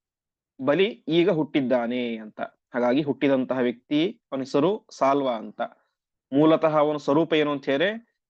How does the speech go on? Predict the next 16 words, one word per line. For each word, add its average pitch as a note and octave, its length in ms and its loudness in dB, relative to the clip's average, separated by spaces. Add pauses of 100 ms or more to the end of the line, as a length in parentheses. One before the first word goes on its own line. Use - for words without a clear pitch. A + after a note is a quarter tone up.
ಬಲಿ C#3+ 240 2
ಎನ್ನುವಂತಹ D3 680 -2
ಅಸುರ. B2 240 -2 (640)
ಆ D3+ 120 0
ಬಲಿ D3 240 2
ಎನ್ನುವಂತ E3 400 -4
ಅಸುರ, D#3+ 280 0
ಅಸುರ D#3+ 420 -2
ಹಿಂದೆ D3+ 280 -2
ಏನ್ D3+ 140 -2
ಮಾಡಿದ್ದ, C#3+ 300 -4 (800)
ಆ, C3+ 220 0
ಬಲಿಚಕ್ರವರ್ತಿಯಲ್ಲಿ D3+ 1160 -2
ಆವಿಷ್ಟನಾಗಿ D3+ 920 -6 (340)
ಪರಮಾತ್ಮನನ್ನು D3+ 1080 -4
ಮತ್ತು C#3+ 520 2